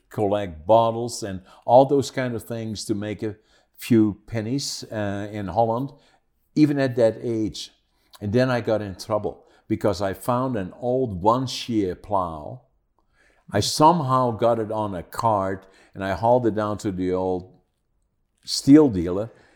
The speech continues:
and I sold it to him. I got five guldens for it. That's about two dollars. <laughs> And then what happened is that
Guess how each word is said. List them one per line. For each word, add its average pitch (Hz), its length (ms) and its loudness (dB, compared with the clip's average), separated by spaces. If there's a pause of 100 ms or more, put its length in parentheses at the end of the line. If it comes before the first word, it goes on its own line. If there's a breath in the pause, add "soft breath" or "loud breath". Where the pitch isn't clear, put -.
(120)
and 120 100 -4
I 123 40 4
sold 156 440 0
it - 80 0
to 131 120 -6
him. 120 160 -6
I 113 80 -6
got 110 220 -4
five 123 320 -4
guldens 107 380 -2
for 78 260 -10
it. 76 60 -18 (120)
That's 107 160 -4
about 95 240 -2
two 101 120 -6
dollars. 82 480 -8 (200)
<laughs> - 640 -18
And 120 200 2
then 131 360 2 (2250 soft breath)
what 101 220 8
happened 120 520 -2
is 107 320 0
that 101 500 -2